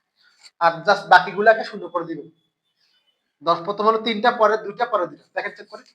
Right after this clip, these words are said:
কত ইজিলি আপনার হয়ে গেল। এই ট্রিক্স দ্বারা আপনি যে কোনো এই যে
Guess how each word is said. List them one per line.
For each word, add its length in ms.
কত 140
ইজিলি 300
আপনার 220
হয়ে 220
গেল। 140
এই 220
ট্রিক্স 260
দ্বারা 220
আপনি 260
যে 200
কোনো 280
এই 300
যে 100